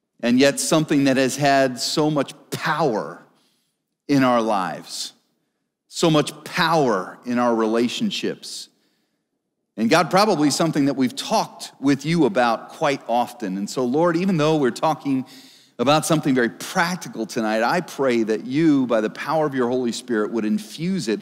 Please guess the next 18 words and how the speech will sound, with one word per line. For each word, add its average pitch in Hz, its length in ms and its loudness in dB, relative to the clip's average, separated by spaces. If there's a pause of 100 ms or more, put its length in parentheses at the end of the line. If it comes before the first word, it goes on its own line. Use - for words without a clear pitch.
(260)
with 139 180 0
the 123 80 -4
spiritual 175 880 -4
lessons 131 540 -2
that 120 160 -4
we 147 240 0
need 143 240 0
to 120 80 0
have 98 360 -4 (840)
that 147 160 4
would 135 160 -2
cause 170 480 -2
us 139 200 0
to 131 100 -4
take 131 340 -2
our 151 260 0
next 131 720 -2 (100)
steps - 800 -4